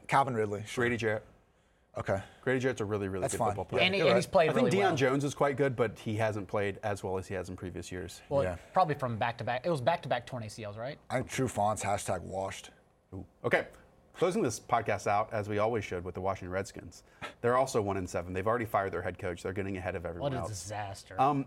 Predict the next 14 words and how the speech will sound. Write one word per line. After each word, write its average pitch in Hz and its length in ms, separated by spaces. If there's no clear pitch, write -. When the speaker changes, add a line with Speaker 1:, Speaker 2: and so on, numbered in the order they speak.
Speaker 2:
it 147 140
seems 262 520
like, 107 420
Ian, 104 260
they 104 120
don't 120 340
even 113 280
want 101 280
to 117 100
evaluate 95 580
Dwayne 95 260
Haskins 90 460
this 87 200
year. - 120